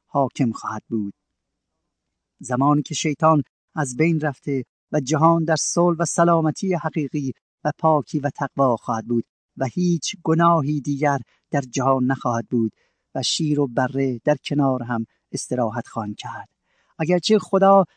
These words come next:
مالک هستی ها و نیستی هاست و اگرچه او خداوند این عالم است، اما کتاب مقدس می‌گوید که رئیس این جهان اکنون شیطان است. این اهریمن است که دنیا را امروز داره میچرخانه،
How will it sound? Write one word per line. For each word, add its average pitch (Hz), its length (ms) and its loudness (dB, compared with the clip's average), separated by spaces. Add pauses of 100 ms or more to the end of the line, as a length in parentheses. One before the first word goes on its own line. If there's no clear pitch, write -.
(120)
مالک 185 460 2
هستی 185 320 -2
ها 196 260 6
و 185 60 4
نیستی 185 360 2
هاست 185 400 2
و 185 40 2
اگرچه 180 360 0
او 202 120 2
خداوند 190 520 4
این 196 180 2
عالم 180 360 4
است، 170 200 2 (220)
اما 190 340 6
کتاب 202 340 4
مقدس 196 540 2
می‌گوید 190 380 0
که 190 200 2 (280)
رئیس 208 400 0
این 196 220 2
جهان 175 360 2 (260)
اکنون 170 380 0
شیطان 175 580 0
است. - 320 -10 (800)
این 208 320 4
اهریمن 208 480 4
است 214 200 2
که 202 100 0
دنیا 196 420 6
را 190 100 6
امروز 180 300 2
داره 185 180 4
میچرخانه، 135 760 0